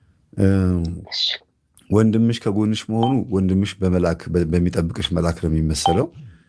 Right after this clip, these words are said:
Speaker 1: ወይም በመምህራን ይመሰላል። ምናልባት
Speaker 2: ቄስ
Speaker 1: ስለምትወጂው
Speaker 2: ነው ወንድሜ።
Speaker 1: አዎ፣ አየሽ፣ መምህር ነው። ስለምትወጂውም ሊሆን ይችላል በሱ በኩል የተገለጠው ልልሽ ነበር፣ ራስሽ መለስሽው።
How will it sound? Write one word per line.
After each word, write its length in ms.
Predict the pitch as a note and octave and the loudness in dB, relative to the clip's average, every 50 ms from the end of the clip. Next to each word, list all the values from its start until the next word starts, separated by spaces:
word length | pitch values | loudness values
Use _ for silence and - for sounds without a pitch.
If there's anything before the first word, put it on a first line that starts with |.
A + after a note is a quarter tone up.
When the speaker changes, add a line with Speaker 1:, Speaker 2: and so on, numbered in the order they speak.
| _ _ _ _ _ _ _ _ _ _ _ _ _ _ _ - - - - - - - - - - - _ _ _ _ _ _ - | _ _ _ _ _ _ _ _ _ _ _ _ _ _ _ -20 -20 -20 -20 -20 -18 -16 -16 -16 -16 -18 _ _ _ _ _ _ 0
Speaker 1:
ወይም 340 | - G2+ F#2+ G#2 A2 G#2+ F#2 | 2 4 4 4 4 4 2
በመምህራን 800 | G#2 G#2 G#2+ G#2+ G#2+ G#2 G2+ G2+ G2 F2+ F2+ F2+ F2+ F#2 F2+ E2+ | 0 0 2 2 2 2 0 2 2 2 0 0 0 0 0 0
ይመሰላል። 540 | E2 D#2 D#2 - - - D#2+ D#2+ D#2+ - - - _ _ _ _ _ _ _ _ _ _ _ _ _ _ _ | 0 -2 -4 -6 -8 -10 -10 -10 -10 -12 -14 -20 _ _ _ _ _ _ _ _ _ _ _ _ _ _ _
ምናልባት 380 | - - G2 G2 F#2+ G2+ G#2+ G#2 | -4 2 4 4 4 4 2 0
Speaker 2:
ቄስ 60 | - | 0
Speaker 1:
ስለምትወጂው 580 | - G2 G2 G2+ G#2 - - C#4 - - - A3+ | -2 -2 0 0 0 0 0 0 0 0 -2 -2
Speaker 2:
ነው 140 | - - | -2 -2
ወንድሜ። 380 | - - - - - G#4 G4+ G4+ G#4 - _ _ - F2+ | -2 -6 -8 -8 -8 -10 -8 -8 -10 -10 _ _ -6 0
Speaker 1:
አዎ፣ 340 | F#2 F#2 F2+ F2 E2+ E2 D#2 D2+ D#2 | 2 2 4 2 2 0 -2 -2 -2
አየሽ፣ 260 | E2 G2+ C#3+ - - - - | -2 -2 -2 -4 -6 -10 -8
መምህር 400 | E2 E2 E2 E2 D#2+ D2+ D#2 D2 C#2 | -4 -4 -2 -2 -2 -2 -4 -6 -8
ነው። 120 | C#2+ D2+ - _ - - - - - - - - | -10 -12 -12 _ -20 -20 -20 -20 -20 -20 -12 -4
ስለምትወጂውም 840 | - A2+ A2+ A2+ A#2 A2+ A#2 - A#2 A2+ G#2+ F#2 G2+ A2 A2 G#2+ F#2+ | 0 2 4 4 4 2 0 0 0 0 0 2 0 0 2 2 2
ሊሆን 220 | F#2+ F#2+ F#2+ F#2 | 2 2 0 0
ይችላል 280 | F2 - - F2 D#2+ E2 | -2 -2 -2 -2 -2 0
በሱ 180 | F2 E2+ - | -2 -4 -4
በኩል 180 | - E2+ - F#2 | -4 -4 -2 -2
የተገለጠው 460 | D#2+ E2+ D2+ E2 D#2 D#2+ F2 - F2 | -2 0 0 -2 0 -2 -2 0 0
ልልሽ 200 | F2 F2+ F2 E2 - | 0 0 -2 0 -2
ነበር፣ 200 | G2+ F#2 - - | 0 0 2 2
ራስሽ 260 | G#2+ F#2 E2+ E2+ - - | 2 2 0 -2 -4 -4
መለስሽው። 480 | D#2+ D#2 D2+ D#2 D#2 - - - D2+ | -4 -4 -4 -4 -6 -8 -8 -10 -10